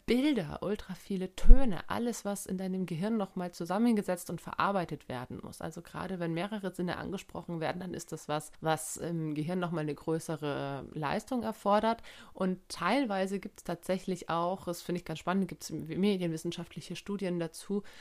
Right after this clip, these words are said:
dass es auch eine Gefühlsebene ansprechen kann.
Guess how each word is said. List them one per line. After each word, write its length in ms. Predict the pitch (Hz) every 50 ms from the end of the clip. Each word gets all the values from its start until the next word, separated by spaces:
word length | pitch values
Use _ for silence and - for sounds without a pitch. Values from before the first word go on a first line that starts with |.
| - - - - -
dass 200 | - 165 170 -
es 180 | 175 - - -
auch 300 | - 170 185 196 202 -
eine 180 | 180 175 156 156 - -
Gefühlsebene 1120 | - 175 - 170 - - - 269 285 330 330 330 - - - 151 151 147 - 151 - - -
ansprechen 720 | 127 123 131 - - - - - - - - 151 139 139 -
kann. 360 | - - 190 156 147 139 139